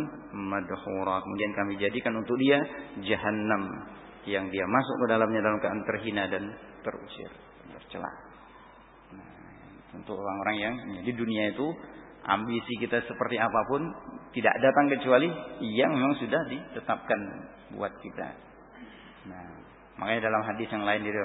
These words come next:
Rasulullah mengingatkan, "Man kanatid dunya hammah,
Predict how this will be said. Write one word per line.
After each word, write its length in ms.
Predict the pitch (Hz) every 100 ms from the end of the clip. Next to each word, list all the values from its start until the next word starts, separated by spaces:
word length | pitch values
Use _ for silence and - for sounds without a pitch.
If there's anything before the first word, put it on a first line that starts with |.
| 101
Rasulullah 480 | 101 104 104 110
mengingatkan, 640 | 110 104 101 107 104 117 107 98 98 - - -
"Man 320 | 104 104 104 101
kanatid 640 | 120 120 117 - 101 104
dunya 400 | 120 123 113 107
hammah, 500 | 120 123 120 127 160